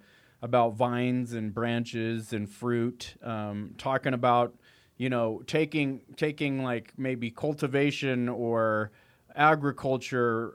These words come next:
uh, which would have been a huge part of the culture back then, and, and, and using it as an analogy. If you think about a, a branch,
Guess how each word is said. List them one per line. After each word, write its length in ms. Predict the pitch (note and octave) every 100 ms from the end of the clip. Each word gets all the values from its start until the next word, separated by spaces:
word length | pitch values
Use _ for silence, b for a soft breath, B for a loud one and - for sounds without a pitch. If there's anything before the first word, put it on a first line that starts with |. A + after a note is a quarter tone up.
| B2
uh, 160 | A2+ A2+
which 260 | C3 B2
would 100 | C3+
have 100 | B2+
been 180 | C3 B2+
a 60 | A#2
huge 680 | D3 D3+ C#3+ B2+ - - -
part 220 | - C#3 C3+
of 100 | A#2+
the 60 |
culture 420 | - C#3 C3+ C3+
back 300 | A#2+ A#2+ A2+ B2
then, 320 | A#2 A2+ A2+
and, 400 | G2 A#2 A2+ G#2+
and, 340 | A2+ A2+ A2+ -
and 260 | B2 A#2 A#2
using 360 | D3 D3 D3+
it 80 | C#3+
as 180 | C3 A#2+
an 120 | B2
analogy. 840 | A#2+ A#2+ B2+ C3 B2+ A2 A2 G#2+ b b b b b b b
If 160 | C3 A#2+
you 80 | C3
think 280 | D3+ E3 F#3
about 320 | E3+ D#3+ D3
a, 320 | C3 A#2+ -
a 100 | B2
branch, 1000 | A2+ C3 C#3+ D3+ B2 G#2 B2 - - -